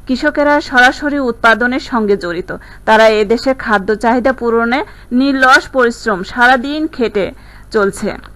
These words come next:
আচ্ছা, এখানে দেখো যে উদ্দীপকে গ্রামীণ পরিবেশে বেড়ে ওঠা একজন দুরন্ত বালকের কর্মতৎপরতা ও মানবিক গুণের পরিচয় তুলে ধরা হয়েছে। এ বিষয়টি রূপাই কবিতায় প্রতিফলিত গ্রামীণ জীবনের সঙ্গে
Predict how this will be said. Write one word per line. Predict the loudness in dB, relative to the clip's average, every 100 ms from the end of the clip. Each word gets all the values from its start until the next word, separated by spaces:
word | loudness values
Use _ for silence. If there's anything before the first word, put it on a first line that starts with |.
| -20 -20 -20 -20 -20 -20 -20 -20 -20 -20 -4
আচ্ছা, | -4 -4 0
এখানে | 0 0 0 2
দেখো | 2 2 0 0 0 0
যে | -2 -2 -10 -8
উদ্দীপকে | -6 -4 -4 -2 -2 0 0
গ্রামীণ | 2 4 4 4 0 -2
পরিবেশে | -2 -2 -4 -4
বেড়ে | 0 2 4
ওঠা | 2 0 2
একজন | 2 2 -2 -4 -2
দুরন্ত | -2 0 0 0
বালকের | 4 4 4 0 -4
কর্মতৎপরতা | -2 -2 0 -2 -4 -4 0 0 0 0
ও | 0
মানবিক | 2 2 0 -6 -8
গুণের | -6 -4
পরিচয় | -4 -4 -4 -4
তুলে | -6 -4 -4
ধরা | -2 0 0
হয়েছে। | -2 -6 -10 -12 -20 -12
এ | -4 -2
বিষয়টি | -2 -4 -2 -2 -4
রূপাই | -4 -2 0 -2
কবিতায় | -2 -6 -4 -4 -2
প্রতিফলিত | -4 -6 -6 -6 -4 -4
গ্রামীণ | -2 2 4 4 0
জীবনের | -2 -2 -2 -2
সঙ্গে | -6 -6 -4 -2 -4